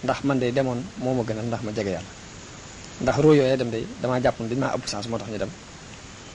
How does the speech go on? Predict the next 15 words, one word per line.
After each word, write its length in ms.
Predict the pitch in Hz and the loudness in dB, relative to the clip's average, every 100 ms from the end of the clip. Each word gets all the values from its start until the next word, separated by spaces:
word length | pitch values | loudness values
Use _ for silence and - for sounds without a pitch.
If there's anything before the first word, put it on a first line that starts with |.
| - - - | -16 -10 0
Waaye 200 | 113 110 | 0 2
bu 80 | |
ma 140 | 143 123 | 2 4
amoon 180 | 127 117 | 2 0
chance 220 | 113 110 | -4 -4
dinaa 220 | 110 - | -6 -4
àndoon 160 | 107 95 | -4 -6
ak 60 | 95 | -8
ñoom 140 | 87 | -8
dem. 100 | 82 78 - - - - - - - - - - - - - - - - - - - - - - - - 151 - - - - - - - - 147 - - - - - - 120 | -10 -12 -16 -16 -16 -16 -16 -16 -14 -14 -14 -16 -14 -14 -14 -12 -10 -10 -8 -8 -6 -6 -6 -6 -8 -6 -6 -4 -4 -4 -6 -6 -6 -6 -6 -6 -6 -6 -8 -8 -8 -4 -2
Iblis 240 | 117 110 | 0 4
daal 160 | 117 113 | 4 4
di 80 | |
jaaxle 300 | 113 110 104 104 | 4 4 2 2
lool 220 | 110 | 4